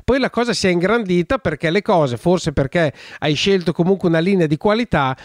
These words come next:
alla fine ti hanno poi ripagato. Sicuramente con qualche insuccesso, ma diciamo che l'evidenza ci fa notare che in questi vent'anni tante cose positive sono successe. Il primo successo, e scusami, mi ripeto, no? Eh, la prima vittoria su cui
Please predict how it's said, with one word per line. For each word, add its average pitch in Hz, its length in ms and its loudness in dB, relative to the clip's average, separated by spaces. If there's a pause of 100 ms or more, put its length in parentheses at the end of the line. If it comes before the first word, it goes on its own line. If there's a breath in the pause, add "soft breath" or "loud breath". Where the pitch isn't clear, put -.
(140 loud breath)
alla 175 180 0
fine 170 280 0
ti 156 120 -2
hanno 151 160 0
poi 147 220 2
ripagato. 143 500 -2
Sicuramente 180 640 0
con 170 120 2
qualche 180 300 0
insuccesso, 160 640 0
ma 139 180 -2
diciamo 147 460 -2 (340 loud breath)
che 165 240 0
l'evidenza 180 880 0
ci - 180 -4
fa 170 140 0
notare 143 480 0
che 151 140 -2
in 135 240 -2
questi 156 520 0 (220 loud breath)
vent'anni 160 720 0
tante 170 260 -2
cose 170 240 0
positive 151 540 0
sono 135 260 -2
successe. 120 640 -4 (180 loud breath)
Il 196 180 0
primo 349 460 2
successo, 247 840 -2 (240 loud breath)
e 190 80 -2
scusami, 196 380 0
mi 170 120 4
ripeto, 165 480 0
no? 156 280 2 (280 loud breath)
Eh, 160 540 0
la 165 160 0
prima 247 240 -2
vittoria 262 880 0
su - 240 -4
cui 220 480 0